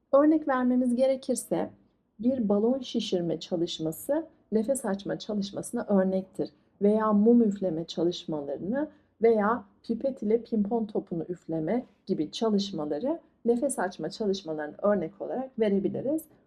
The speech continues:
Biz bunları oyunlaştırarak bir etkinlik kapsamında çocuklarla işleyebiliriz.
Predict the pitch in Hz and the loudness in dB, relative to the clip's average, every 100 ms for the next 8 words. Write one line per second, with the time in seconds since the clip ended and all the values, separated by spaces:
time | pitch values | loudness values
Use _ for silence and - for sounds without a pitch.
0 | _ 302 302 233 196 165 160 - 214 226 | _ -2 0 0 -2 0 0 2 2 2
1 | 226 233 214 - 226 202 196 240 226 - | 0 -4 -6 -4 -2 -2 -4 -6 -6 -6
2 | - 202 202 214 220 247 - - - - | -2 -4 -4 -4 0 0 -2 -6 -6 -6
3 | 156 160 202 311 - _ _ 277 208 196 | -6 -6 -4 -6 -6 _ _ -2 -2 -2
4 | 180 156 180 269 311 _ 240 - 165 214 | -2 -2 -2 -6 -8 _ -6 -4 0 2
5 | 202 151 190 - | 2 0 -6 -10